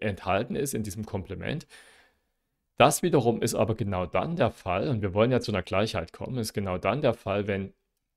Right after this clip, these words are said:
dieser Teil, den ich hier oben schon hatte, der G Y-Teil, vereinigt mit dem, was hier auf der rechten Seite steht, also in dem es enthalten sein soll, genau gleich ist mit dem, was auf der rechten Seite steht.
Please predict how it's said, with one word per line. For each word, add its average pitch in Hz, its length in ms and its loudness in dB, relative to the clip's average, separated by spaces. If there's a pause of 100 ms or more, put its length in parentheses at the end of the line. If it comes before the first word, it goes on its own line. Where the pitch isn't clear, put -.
(260)
dieser 104 380 4
Teil, 107 260 4
den 98 120 2
ich 92 120 -6
hier 92 100 -4
oben 101 180 -2
schon 156 180 -4
hatte, 127 220 -2
der 95 160 -2
G 92 160 -4
Y-Teil, 107 640 -6
vereinigt 139 880 -4 (120)
mit - 340 -2
dem, 117 480 2 (560)
was 101 560 -2 (1500)
hier - 260 2
auf 98 220 -2
der 82 180 -4
rechten 107 400 -6
Seite 104 380 -2
steht, - 440 -10 (180)
also 95 220 -8
in 92 140 -8
dem 98 160 -10
es - 60 -14
enthalten 101 460 -6
sein 95 200 -4
soll, 95 240 -4
genau 95 300 -4
gleich 110 380 -2
ist - 400 -8
mit 95 160 -8
dem, - 160 -8
was - 120 -10
auf - 100 -12
der - 120 -10
rechten - 240 -14
Seite - 220 -14
steht. - 260 -20